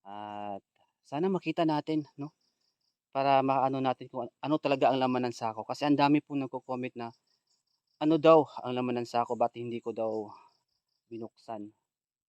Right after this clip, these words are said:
So, sana naman mga idol, ah, pagpasensyahan nyo na kasi hindi,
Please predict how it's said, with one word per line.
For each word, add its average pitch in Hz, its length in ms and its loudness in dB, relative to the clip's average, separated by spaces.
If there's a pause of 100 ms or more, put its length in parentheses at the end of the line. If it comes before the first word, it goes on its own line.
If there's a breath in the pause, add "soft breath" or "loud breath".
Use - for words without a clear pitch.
(380)
So, 110 240 -14
sana 139 320 -8
naman 139 240 -2
mga 135 220 -6 (180)
idol, 123 180 -8 (920)
ah, 113 520 -8 (200)
pagpasensyahan 127 720 -4
nyo 123 80 -4
na 120 80 -6
kasi 127 280 -12
hindi, 120 140 -10